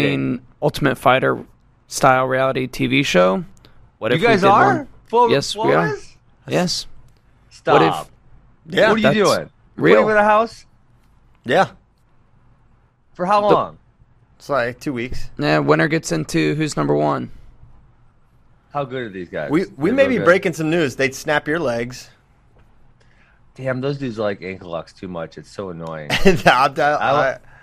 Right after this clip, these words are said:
Speaker 1: Yeah, I'd really
Speaker 3: Hey, you
Speaker 1: love
Speaker 3: know,
Speaker 1: to compete in
Speaker 3: you know
Speaker 1: grappling,
Speaker 3: who's
Speaker 1: but they
Speaker 3: killing
Speaker 1: do
Speaker 3: it?
Speaker 1: too many ankle things.
Speaker 3: You know
Speaker 1: Who?
Speaker 3: who's killing it in jiu-jitsu right now? Michael Pixley.
Speaker 2: Yes.
Speaker 3: He, he just
Speaker 1: Michael
Speaker 3: won.
Speaker 1: Pixley, he was a Blue Springs kid, right?
Speaker 3: Uh,
Speaker 1: And
Speaker 3: he's
Speaker 1: won
Speaker 3: from,
Speaker 1: Fargo,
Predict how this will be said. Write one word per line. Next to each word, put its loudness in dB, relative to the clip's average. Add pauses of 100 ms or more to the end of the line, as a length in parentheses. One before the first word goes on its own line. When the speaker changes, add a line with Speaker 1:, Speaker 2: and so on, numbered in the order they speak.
(600)
Speaker 1:
Yeah, -4
I'd -2
really 4
Speaker 3:
Hey, 6
you 2
Speaker 1:
love 4
Speaker 3:
know, 6
Speaker 1:
to 2
compete -10
in -4
Speaker 3:
you 4
know 8
Speaker 1:
grappling, 6
Speaker 3:
who's -2
Speaker 1:
but -14
they -6
Speaker 3:
killing 6
Speaker 1:
do 2
Speaker 3:
it? 4
Speaker 1:
too -2
many -4
ankle -4
things. -10 (300)
Speaker 3:
You 2
know 6
Speaker 1:
Who? 6
Speaker 3:
who's 0
killing 2
it 0
in -4
jiu-jitsu -4
right 2
now? 2
Michael -4
Pixley. -4 (680)
Speaker 2:
Yes. -6 (180)
Speaker 3:
He, -14
he -6
just -8
Speaker 1:
Michael 2
Speaker 3:
won. -2
Speaker 1:
Pixley, -6
he -8
was -4
a -4
Blue -6
Springs -10
kid, -12
right? -6 (800)
Speaker 3:
Uh, 4
Speaker 1:
And 0
Speaker 3:
he's -4
Speaker 1:
won 0
Speaker 3:
from, -6
Speaker 1:
Fargo, 0